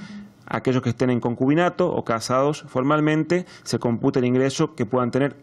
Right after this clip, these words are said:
ambas personas, ¿sí? De acuerdo a ese ingreso, que también se establecen los montos del interés a cobrar posteriormente cuando ya se empieza a pagar el crédito. En este sorteo están habilitadas, eh, cuatro líneas de crédito,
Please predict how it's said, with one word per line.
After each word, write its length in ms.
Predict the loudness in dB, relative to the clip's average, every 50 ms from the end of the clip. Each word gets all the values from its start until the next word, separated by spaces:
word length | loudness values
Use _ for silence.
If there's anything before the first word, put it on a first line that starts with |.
| -6 -4
ambas 320 | -2 0 0 0 0 -2
personas, 640 | -2 -2 -2 -2 -2 -2 -2 -2 -2 -4 -8 -14 -16 -20 -20 -20 -18 -12
¿sí? 320 | -4 0 2 2 2 0 -4 -10 -6 -2
De 120 | -2 -2
acuerdo 260 | 0 0 2 2 2
a 20 | 2
ese 140 | 0 2
ingreso, 360 | 2 4 4 2 2 0 -2 -2
que 80 | -2
también 180 | 0 0 0 0
se 100 | -2 -2
establecen 580 | -2 0 0 0 0 0 0 0 -2 -2 -4 -4
los 180 | -4 -4 -2 0
montos 320 | 0 0 0 0 0 0
del 100 | 0 0
interés 340 | 0 0 0 0 0 0 -2
a 60 | -2
cobrar 380 | -2 0 0 2 2 0 0 -2
posteriormente 680 | -4 -4 0 2 2 2 4 2 2 2 0 0 0
cuando 220 | 0 -2 -2 0
ya 80 | -2 0
se 80 | 0 -2
empieza 300 | 0 -2 -2 -2 -2 -2
a 200 | -2 -4 -4 -2
pagar 220 | -2 0 0 0
el 100 | -2 -2
crédito. 440 | -2 -2 -4 -4 -6 -8 -12 -14 -14 -16 -8 -2 0
En 80 | 0
este 140 | 0 0 2
sorteo 240 | 0 0 2 2 0
están 160 | 2 2 2
habilitadas, 680 | 2 2 2 0 2 2 2 2 2 0 0 -4 -10 -18 -14 -6 -4
eh, 140 | -4 -2
cuatro 280 | 0 0 0 2 2 2
líneas 180 | 2 2 2 2
de 80 | 2
crédito, 500 | 2 2 2 2 2 0 0 -2 -2 -6